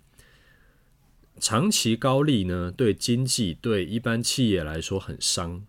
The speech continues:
所以稍微降一些，让大家压力不要这么大，取得资金的成本稍微低一些，来更多一点的活水流入市场，也让企业的获利提升，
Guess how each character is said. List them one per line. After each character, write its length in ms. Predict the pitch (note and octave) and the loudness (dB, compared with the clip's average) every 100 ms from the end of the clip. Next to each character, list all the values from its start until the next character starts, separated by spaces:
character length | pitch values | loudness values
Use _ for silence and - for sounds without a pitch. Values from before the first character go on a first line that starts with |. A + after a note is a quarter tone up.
| _ _ _ - | _ _ _ -18
所 220 | - C#3+ | -2 2
以 220 | D#3 F#2 - | 2 -2 -6
稍 340 | - - F3 | -4 0 0
微 220 | F3 F2+ | 2 0
降 380 | F#2 - D3 F2 | -2 0 0 0
一 80 | F#2 | -4
些， 400 | - F2+ E2 E2 | -4 -2 -4 -6
让 260 | A#2 A2+ | -6 -6
大 140 | G#2 F#2+ | -4 -4
家 140 | F#2 | -4
压 240 | F#2+ F#2+ G2+ | -2 -2 -2
力 120 | F2 | -4
不 140 | - | -4
要 160 | E2 F2 | -6 -6
这 80 | E2 | -6
么 140 | C#2+ | -10
大， 260 | - D#2 - - - - - - | -8 -10 -10 -20 -20 -20 -20 -14
取 220 | - G2+ | -4 -2
得 180 | G2 A#2+ | 2 2
资 240 | C3 C#3+ C#3+ | 2 0 0
金 160 | E3 | 2
的 100 | C3+ | 0
成 320 | F#2+ G2+ F#2 | -2 -4 -4
本 220 | A2 F#2+ C2 | -2 -2 -2
稍 220 | - F#2+ | -6 -2
微 140 | F2+ | -2
低 260 | E2 G2 F#2+ | -2 -2 -2
一 60 | G2 | -2
些， 420 | - F#2+ F2+ G2+ - | 0 0 0 -6 -14
来 200 | C3+ C#3 | -14 -12
更 240 | - G#2+ | -2 -2
多 300 | G2 G#2+ G#2+ | 2 4 4
一 80 | A2 | 2
点 200 | G#2+ D#2 | 0 -2
的 120 | D2 | -4
活 260 | C#2+ E2+ C#3+ | -4 -2 -2
水 220 | C#3+ F2 | 0 0
流 160 | D#2 F#2+ | 0 -2
入 100 | G#2 | -2
市 180 | - C3 | -2 -2
场， 220 | F#2+ B1+ _ - - - - _ - | -4 -8 _ -20 -20 -20 -20 _ -2
也 300 | G2 F#2 F#2+ | 4 4 6
让 320 | F3 E3+ G2 | 4 4 2
企 280 | - D3+ C#3 | 0 2 4
业 180 | B2 | 4
的 400 | F2+ E2+ C#2+ - - | 4 -2 -6 -10 -14
获 320 | - D#3+ G#2+ | 2 4 6
利 220 | A#2+ F2+ | 4 2
提 300 | - F2+ F#2 | -2 -4 -2
升， 320 | - G2 G2+ | 0 -2 -4